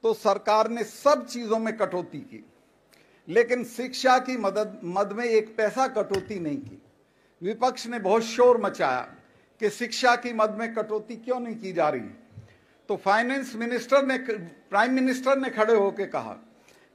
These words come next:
कि पुल अगर टूट गए हैं बमबारी में, तो दोबारा बन जाएंगे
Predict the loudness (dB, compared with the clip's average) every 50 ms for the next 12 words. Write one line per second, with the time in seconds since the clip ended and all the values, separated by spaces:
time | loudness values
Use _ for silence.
0 | _ 0 0 0 0 0 -4 -2 0 2 4 4 4 4 0 -2 -4 -6 -6 -6
1 | -6 -2 2 2 2 4 4 2 2 4 4 2 4 4 4 4 4 4 2 -2
2 | -2 -2 -2 -2 -2 -2 0 2 4 6 6 6 6 4 2 0 -2 -2 -4 -4
3 | -4 -8 -14